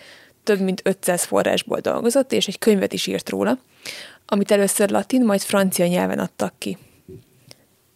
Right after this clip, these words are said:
A könyv annyira népszerű volt, hogy többször is után kellett nyomtatni. Spanheim egy új szereplőt is behoz a történetbe,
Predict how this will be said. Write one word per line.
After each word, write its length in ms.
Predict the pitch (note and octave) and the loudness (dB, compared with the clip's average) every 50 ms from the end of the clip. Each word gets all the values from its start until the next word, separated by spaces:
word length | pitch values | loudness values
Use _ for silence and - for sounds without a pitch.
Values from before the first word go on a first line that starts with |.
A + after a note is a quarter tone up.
| _ _ _ _ _ _ | _ _ _ _ _ _
A 120 | - - | -12 -4
könyv 240 | - - A#3+ A#3+ A#3 - | 2 4 4 4 4 4
annyira 300 | - A#3 A3 G#3+ G3+ F#3 | 4 4 6 6 4 4
népszerű 400 | F3+ F#3 F3+ - - F3+ F3+ F3 | 2 2 0 0 -2 0 0 2
volt, 200 | F#3 A3 B3+ B3+ | 2 2 2 2
hogy 120 | A#3 G3+ | 2 0
többször 340 | - F#3+ F3+ - - - E3 | 0 0 -2 0 -2 -4 -4
is 120 | - - | -4 -4
után 300 | - - - - F3 F3+ | -8 -6 -6 -4 -4 -2
kellett 300 | E3+ - F3 - - F3 | -2 -2 -2 -2 -2 -4
nyomtatni. 540 | - - - F3+ F#3+ F3+ F3 - G#3+ G3 F#3 _ _ _ _ _ _ _ - - - - - - _ _ _ _ _ _ _ _ _ _ _ _ _ _ _ _ | -6 -6 -6 -6 -6 -6 -6 -6 -6 -8 -8 _ _ _ _ _ _ _ -20 -20 -20 -20 -20 -20 _ _ _ _ _ _ _ _ _ _ _ _ _ _ _ _
Spanheim 560 | - - - - B3 A#3+ A#3+ A3+ B3+ B3 A3 G#3 | -8 -4 0 2 4 4 4 4 4 4 4 4
egy 160 | G3+ G3 - - | 2 0 0 2
új 180 | G#3 G#3+ G#3 | 2 4 4
szereplőt 520 | G3 - G3 F#3+ G3 F3+ - F#3+ G3+ F#3+ - | 4 4 4 2 2 2 2 0 0 2 0
is 180 | F#3+ F#3 - | -2 -4 -4
behoz 320 | - F#3+ F#3+ F#3 F3+ F3+ - | -2 -2 0 0 0 0 -2
a 40 | |
történetbe, 680 | - - F#3 G3 - - A3+ A3+ A#3 A3+ - C4+ C4+ C4+ | -2 -2 -2 -2 0 0 2 2 2 4 4 4 2 2